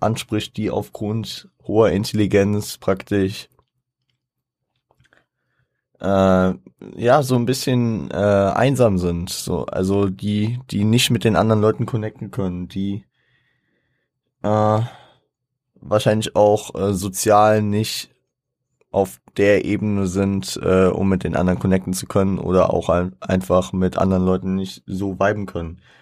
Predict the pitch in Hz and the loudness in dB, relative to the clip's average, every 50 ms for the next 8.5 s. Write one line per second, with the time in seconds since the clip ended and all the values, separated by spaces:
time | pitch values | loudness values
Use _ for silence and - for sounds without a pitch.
0 | _ _ - 92 92 95 90 85 90 92 - - 95 95 92 - - 92 - 95 | _ _ -4 0 0 0 0 0 -2 -4 -2 0 2 2 2 0 -2 -2 0 0
1 | 92 - - 98 101 101 95 95 - - - 90 76 113 - - _ _ _ _ | 0 2 2 2 2 2 0 -4 -6 -6 -6 -6 -6 -6 -8 -14 _ _ _ _
2 | _ _ _ - 82 85 90 92 92 92 92 90 92 90 - - - 76 87 90 | _ _ _ -6 0 2 4 4 4 4 4 2 2 0 -2 -4 -6 -4 -4 -4
3 | 90 90 87 87 85 95 120 - _ _ _ - - _ _ _ _ _ - - | -4 -6 -8 -8 -10 -12 -14 -16 _ _ _ -20 -20 _ _ _ _ _ -8 -4
4 | 98 95 92 92 - - 101 101 101 - - - - 92 95 92 98 95 92 85 | -2 -2 -2 -2 0 0 0 0 0 0 0 2 2 2 2 2 0 0 0 0
5 | - - - - 95 95 98 101 - - - - - 87 - - - 101 113 117 | -2 -4 -6 -2 0 0 0 0 -2 -4 -4 -4 -4 -4 -2 0 0 0 0 -2
6 | - - - 101 98 98 98 101 98 92 92 92 95 - - - - - 90 90 | -4 0 2 4 4 4 2 0 0 0 0 -2 -4 -6 -10 -10 -6 -4 -2 0
7 | 90 90 90 - - 85 92 98 - - - - - - 98 98 98 92 92 - | 0 0 -2 -2 -2 0 0 0 -2 -4 -12 -8 -4 -2 0 0 0 -2 -4 -6
8 | 85 85 87 82 85 95 90 82 87 101 | -6 -6 -6 -6 -8 -8 -8 -10 -10 -12